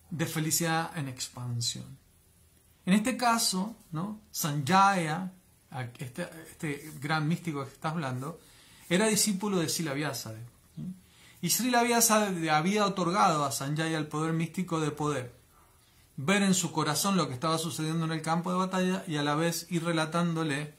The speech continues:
la escena del campo de batalla, la conversación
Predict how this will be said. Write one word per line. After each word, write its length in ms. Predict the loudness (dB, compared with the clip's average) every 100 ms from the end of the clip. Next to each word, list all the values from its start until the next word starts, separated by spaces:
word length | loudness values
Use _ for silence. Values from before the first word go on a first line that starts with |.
| -20 -20 -20 -20 -12
la 180 | -2 -2
escena 460 | 2 2 4 2 2
del 140 | 0
campo 280 | -2 -2 -2
de 80 | 0
batalla, 420 | 0 -2 -4 -4
la 200 | -4 -4
conversación 920 | -2 -2 -4 -2 2 4 4 2 -2